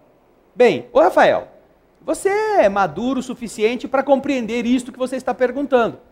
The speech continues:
As afinidades não se improvisam. Não se improvisam.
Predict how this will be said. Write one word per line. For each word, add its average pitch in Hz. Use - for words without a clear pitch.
As 233
afinidades 233
não 269
se -
improvisam. 185
Não 262
se 285
improvisam. 151